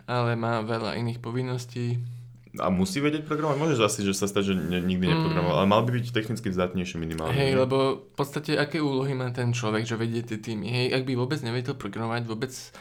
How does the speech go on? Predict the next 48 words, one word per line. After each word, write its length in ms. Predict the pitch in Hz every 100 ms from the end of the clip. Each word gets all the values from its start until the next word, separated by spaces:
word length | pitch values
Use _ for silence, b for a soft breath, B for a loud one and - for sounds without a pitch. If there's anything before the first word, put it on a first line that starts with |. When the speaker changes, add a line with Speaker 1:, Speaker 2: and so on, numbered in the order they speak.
| B -
Speaker 1:
netuší, 400 | 117 123 - 143
čo 160 | 117
znamenajú 400 | 117 113 120 117
tie 160 | 120 123
úlohy, 560 | 98 107 120 127 151 160 B B -
ten 160 | 120
popis 320 | 117 123 127
tých 100 | 123
úloh, 460 | 110 92 113 143 147
tak 240 | - 117
nemá 240 | 123 131 127
veľ-, 400 | - 113 113 113
nevie 320 | 127 127 123
tam 160 | 123 113
dávať 240 | 113 113
veľa 400 | 113 113 113 120 B B -
pridanej 400 | 110 120 117 120
hodnoty. 540 | 117 107 110 120 151
Speaker 2:
Mhm. 80 | - - B B -
Speaker 1:
Hej. 140 | 113
Speaker 2:
OK. 160 | 120 107 B B B B
Speaker 1:
Čiže 200 | - 151
Speaker 2:
Ale 100 | 98
na 60 | 113
Speaker 1:
ako 60 | 156
Speaker 2:
to 40 |
má 100 | 131
toho 100 | 139
Speaker 1:
keby 100 | 143
Speaker 2:
team 120 | 135 131
leadera 240 | 95 85
zase, 220 | 80 -
vieš, 180 | 85 113
aby 160 | 107 92
to 140 | -
ten 100 | 101
team 160 | 98 101
leader 220 | 92 85
vedel 180 | 82 82
s 80 |
tým 80 | -
pomáhať, 400 | 80 80 80 80
si 220 | - - 80
ja 60 |
myslím. 420 | 80 80 82 82 -
Speaker 1:
Mhm. 540 | - 127 165 151 - -
Akože 320 | 151 175 160
áno, 560 | 147 143 131 - 69